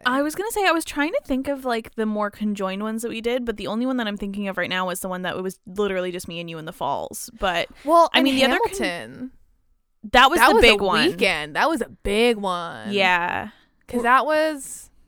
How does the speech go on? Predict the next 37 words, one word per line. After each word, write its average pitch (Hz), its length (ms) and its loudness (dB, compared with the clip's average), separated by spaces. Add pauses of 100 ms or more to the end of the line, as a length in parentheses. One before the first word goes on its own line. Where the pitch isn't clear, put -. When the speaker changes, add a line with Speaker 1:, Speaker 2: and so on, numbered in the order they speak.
Speaker 2:
it 285 80 -10
wasn't 320 380 0
even 359 120 -2
really 285 240 -2
anyone's, 247 480 -2
like, 202 320 -2
Speaker 1:
It - 760 -8
Speaker 2:
big 240 40 8
Speaker 1:
wasn't 330 240 4
a - 20 2
milestone. 202 720 0
Speaker 2:
No, 262 240 8
it 220 100 4
was 240 140 -2
literally 254 240 2
just 277 120 -4
'cause 247 140 -6
we 233 140 -8
had 214 320 0
the 220 80 -2
house 214 320 -6
in 185 80 -10
Hamilton. 185 720 -10
Speaker 1:
Yeah. 202 400 -6
Speaker 2:
So 233 520 6
we 247 280 -4
moved, 254 420 -2
me, 269 360 -4
Chance, 254 320 -8
and 233 60 -4
our 220 60 -6
friend 208 220 -8
Kenzie 202 400 -8
moved 196 360 -8
to 196 80 -14
Hamilton 190 720 -10
back 175 340 -6